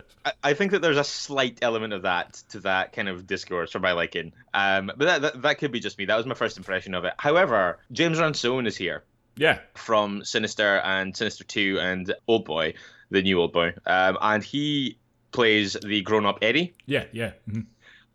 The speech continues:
Speaker 1: And whereas, where I think that nobody else in this film is necessarily doing anything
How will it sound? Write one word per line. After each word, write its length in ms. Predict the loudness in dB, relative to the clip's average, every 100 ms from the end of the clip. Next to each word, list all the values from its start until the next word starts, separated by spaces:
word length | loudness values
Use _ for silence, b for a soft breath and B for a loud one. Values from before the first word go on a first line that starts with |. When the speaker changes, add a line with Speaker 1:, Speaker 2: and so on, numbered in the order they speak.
| -2
Speaker 1:
And 280 | 0 0 -2
whereas, 400 | 0 4 4 2
where 160 | 2 2
I 40 |
think 200 | 2 0
that 160 | 0 0
nobody 320 | -2 2 4
else 180 | 2 2
in 60 |
this 120 | -6 -4
film 200 | -6 -2
is 40 |
necessarily 540 | -2 -2 0 2 2
doing 240 | 0 -2 -2
anything 480 | -6 -2 -2 -2